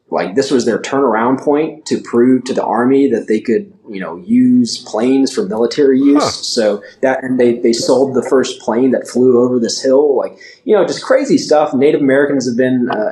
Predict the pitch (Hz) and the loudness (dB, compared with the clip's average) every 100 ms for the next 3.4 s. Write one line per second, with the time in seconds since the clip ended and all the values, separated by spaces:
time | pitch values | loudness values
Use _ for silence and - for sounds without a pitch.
0 | - 127 113 123 117 - 127 - 107 120 | -4 -2 0 0 0 -2 -4 -4 -6 -2
1 | 120 120 117 110 104 117 113 107 98 104 | 0 -2 -8 -12 -4 -4 -4 -8 -14 -6
2 | 117 120 117 113 104 101 - - - _ | -4 -4 -4 -2 -2 -4 -12 -20 -20 _
3 | 95 98 95 92 | -12 -10 -8 -10